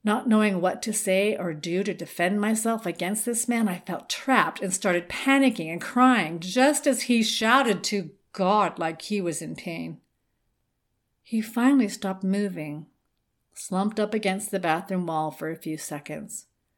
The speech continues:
then slowly walked out of the bathroom.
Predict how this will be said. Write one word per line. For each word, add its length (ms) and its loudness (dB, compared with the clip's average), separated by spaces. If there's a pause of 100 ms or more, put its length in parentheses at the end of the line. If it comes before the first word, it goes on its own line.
(580)
then 160 -8
slowly 500 -6
walked 340 -10
out 140 -6
of 80 -10
the 60 -12
bathroom. 600 -12